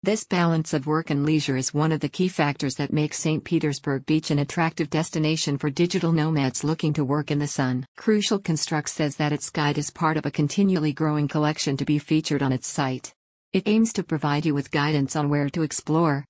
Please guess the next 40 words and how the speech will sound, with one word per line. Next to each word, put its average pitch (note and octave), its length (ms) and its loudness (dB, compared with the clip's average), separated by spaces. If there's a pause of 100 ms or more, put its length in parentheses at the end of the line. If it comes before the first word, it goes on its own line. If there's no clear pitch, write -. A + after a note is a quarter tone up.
(140)
work, E3 420 -2 (220)
and D#3+ 120 0
relax E3+ 400 0
while D3 200 0
you D#3 160 2
enjoy D3+ 320 0
your D3+ 120 0
flexible E3+ 540 -2
lifestyle. C3+ 840 -2
An E3+ 160 2
excerpt E3+ 400 -2
from C#3 160 0
the C3+ 100 2
guide D3 300 -2
reads, B2 500 -2 (160)
"Not F3 220 2
only E3 240 2
will C#3+ 160 0
you D3+ 160 2
discover D3 420 -2
the C#3 80 -2
best D#3+ 280 -2
seafood, D3 600 0 (220)
but F3+ 100 0
you F3 140 2
will E3+ 100 2
likewise D3 500 0
be D3+ 140 0
dealt D#3+ 240 -2
with C3+ 160 -4
a D#3 60 2
range D#3 320 2
of C#3+ 120 -2
other D3 220 0
appealing E3 460 0
choices, D3 640 -2 (180)
including F3 500 2
sensational D3+ 800 0
sunset D#3 540 -2
views." A#2+ 520 0